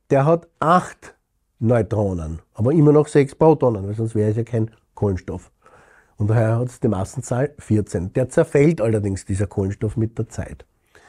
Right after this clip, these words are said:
Jetzt gibt es Isotope, die entweder radioaktiv sind und selbst zerfallen, oder solche, die durch radioaktiven Zerfall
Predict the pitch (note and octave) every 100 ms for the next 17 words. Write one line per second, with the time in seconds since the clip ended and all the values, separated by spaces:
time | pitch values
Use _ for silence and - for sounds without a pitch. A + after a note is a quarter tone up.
0 | - - - _ A#2 A#2+ - C4 C#4 -
1 | A3 F#3+ F3 - C3+ C#3 C3+ D3 E3 A#3+
2 | G#3+ - _ _ _ E3 C#3+ F#2+ - _
3 | C#3+ D3+ C#3+ B2+ A#2 G2+ G#2 B2 A#2 G#2
4 | - - D3 D#3 - D#3 C#3+ C3+ B2 F#2
5 | - E2 - - - - G2+ A2 A#3 -
6 | _ - - - - - F#3 C4+ B3 -
7 | A#2 G#2+ G2+ - G3+ - _ _ - _
8 | _ - G3 - G#3+ A#3+ - C3 C3 E3
9 | E3 G3 F3+ - - D3 D#3 F3 E3+ E3+
10 | - G#2+ F#2+ B2+